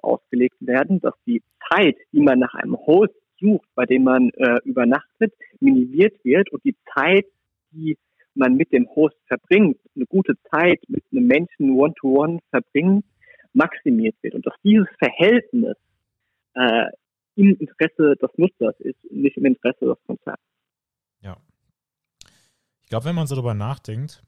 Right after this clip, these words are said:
Speaker 2: ich, ich, ich mag jetzt einfach mal die vage These aufstellen, dass es auch viele Menschen im Büro gibt, die sich immer mal wieder gerne ablenken, sei das jetzt bei, bei Websites oder beim, beim Smartphone,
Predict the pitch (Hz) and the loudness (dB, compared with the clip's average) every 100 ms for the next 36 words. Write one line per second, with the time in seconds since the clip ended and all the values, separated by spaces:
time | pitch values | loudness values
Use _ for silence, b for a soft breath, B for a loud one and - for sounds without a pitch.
0 | _ _ _ _ _ _ 110 _ 101 120 | _ _ _ _ _ _ _ _ -14 -12
1 | 139 139 123 117 123 110 107 101 107 110 | -10 -12 -14 -10 -8 -6 -6 -6 -6 -8
2 | - 110 104 113 95 113 101 95 95 87 | -10 -10 -10 -12 -10 -10 -8 -8 -10 -14
3 | - 120 107 107 - 101 98 92 104 104 | -10 -8 -8 -8 -10 -10 -10 -8 -10 -10
4 | 104 98 92 92 104 98 95 92 92 92 | -12 -12 -14 -12 -10 -8 -8 -10 -10 -10
5 | 87 87 - 87 85 90 90 90 90 92 | -12 -14 -12 -12 -12 -14 -14 -14 -14 -16
6 | 82 - _ _ _ _ _ 95 90 85 | -18 -20 _ _ _ _ _ -12 -12 -10
7 | 87 92 107 - - 95 95 92 - - | -10 -8 -8 -8 -10 -10 -10 -12 -16 -18
8 | 95 90 85 82 90 90 85 82 - 85 | -14 -12 -14 -16 -16 -14 -16 -18 -18 -16
9 | 82 - 98 104 - 90 92 | -16 -12 -10 -10 -10 -12 -10